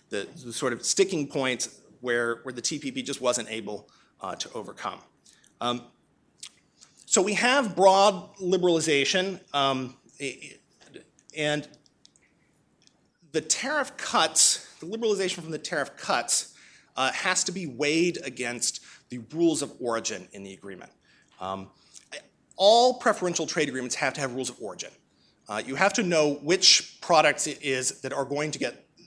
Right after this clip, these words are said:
the zero tariffs. Uh, you lower the tariffs from, for products from Japan. What is a product from Japan? How do you determine which products get that,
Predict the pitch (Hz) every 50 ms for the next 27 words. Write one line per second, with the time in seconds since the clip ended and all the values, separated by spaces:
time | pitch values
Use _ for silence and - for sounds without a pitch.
0 | 139 120 131 127 117 127 127 120 113 - - 104 - - - - - - _ _
1 | _ _ _ _ _ _ _ - 123 117 120 107 110 117 135 156 175 180 175 170
2 | - 185 156 156 147 143 - - - - - - - 143 131 120 120 117 113 117
3 | - - - 123 113 - - 135 131 131 123 127 - - - - - 127 120 117
4 | 104 - - - 196 185 180 175 170 170 151 - - - - - - _ - -
5 | 127 139 170 190 208 185 196 180 175 - 165 143 143 - - 147 123 117 123 104
6 | - - 104 101 - - - - - - 143 147 160 156 147 135 135 - - -
7 | 151 135 131 120 110 131 - - - - 120 113 110 104 - - - - - -
8 | 123 120 120 - - 117 110 104 107 - -